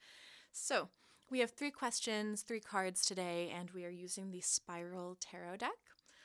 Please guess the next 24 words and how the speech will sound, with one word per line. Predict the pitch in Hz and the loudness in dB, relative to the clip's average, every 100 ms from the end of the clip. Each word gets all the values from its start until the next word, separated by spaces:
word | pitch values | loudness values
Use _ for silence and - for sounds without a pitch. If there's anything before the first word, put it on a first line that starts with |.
| - - - | -20 -20 -16
So | - 302 | -2 0
our | |
first | 302 339 - | 2 0 0
question | - 220 - - 208 202 | 2 0 2 0 0 0
is, | 190 185 185 185 190 | 2 4 4 2 -2
"What | 190 190 185 254 - - | -4 -4 0 0 -2 -2
medicine | 220 202 202 - 196 190 | 0 0 0 2 2 0
is | 175 180 170 | 0 0 -2
eclipse | - - - 220 - - - | -8 -10 -4 2 6 6 6
season | - 202 185 190 180 196 202 - | 4 4 2 0 -2 -6 -10 -4
bringing | 185 175 170 | -2 0 -2
us?" | - 208 - - - _ _ _ _ _ - | -4 -4 -2 -4 -8 _ _ _ _ _ -2
And | 214 214 208 208 | 2 2 2 0
the | 214 | -2
card | 226 - 220 | -4 0 2
that | 277 285 | 2 0
we | |
got | 302 220 - | 2 2 2
for | 208 | -2
this | 185 180 - | 0 2 2
is | - 180 185 - - | 0 0 0 0 -2
Three | 214 214 | -2 -2
of | 240 | -2
Pentacles. | - 185 180 - - - 233 - | -6 -6 -6 -8 -10 -10 -2 -2